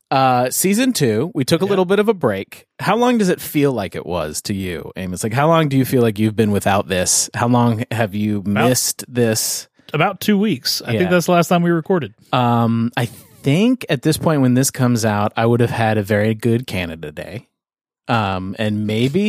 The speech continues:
Speaker 1: you would have had a nice July fourth.
Speaker 2: Oh, yeah. Okay.
Speaker 1: Uh, I really wanted
Speaker 2: When's
Speaker 1: to
Speaker 2: Canada Day?
Speaker 1: Canada Day is July first.
Speaker 2: Huh. So they've got Canada Day, July first, and they've got Thanksgiving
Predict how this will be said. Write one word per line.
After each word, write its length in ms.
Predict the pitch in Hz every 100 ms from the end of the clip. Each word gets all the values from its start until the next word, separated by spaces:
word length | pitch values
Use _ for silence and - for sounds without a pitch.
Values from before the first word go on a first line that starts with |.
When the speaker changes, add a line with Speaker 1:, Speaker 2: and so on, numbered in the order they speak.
| 233 254
Speaker 1:
you 160 | 151 139
would 100 | 143
have 120 | 139
had 180 | 147 139
a 60 | 139
nice 260 | 139 139
July 300 | - 143 139
fourth. 440 | 143 - 147 - _ _ _
Speaker 2:
Oh, 380 | 156 302 294 131 -
yeah. 380 | 190 302 185 117 -
Okay. 340 | 220 - 160 180 _ -
Speaker 1:
Uh, 320 | 135 135 135
I 180 | - 147
really 500 | 185 143 147 147 170
wanted 420 | 156 147 139 139
Speaker 2:
When's 200 | 151 202
Speaker 1:
to 60 | -
Speaker 2:
Canada 240 | 208 170 120
Day? 220 | 117 113 _ _
Speaker 1:
Canada 340 | - 147 151 147
Day 140 | 131
is 80 | 127
July 240 | 135 110
first. 680 | 123 113 110 185 - - - -
Speaker 2:
Huh. 300 | 196 135 104 _ _ _ _ _
So 200 | - 165
they've 180 | 160 147
got 360 | 160 156 143 139 _ _ _ _ _ -
Canada 480 | - 233 226 139
Day, 420 | 123 117 110 120 131 -
July 360 | 143 147 160
first, 800 | 151 - 160 110 113 - - - - _ _ _ _ _ _ -
and 140 | 143
they've 180 | 135 127
got 240 | 143 131
Thanksgiving 960 | - 190 202 202 - 131 117 110 117 120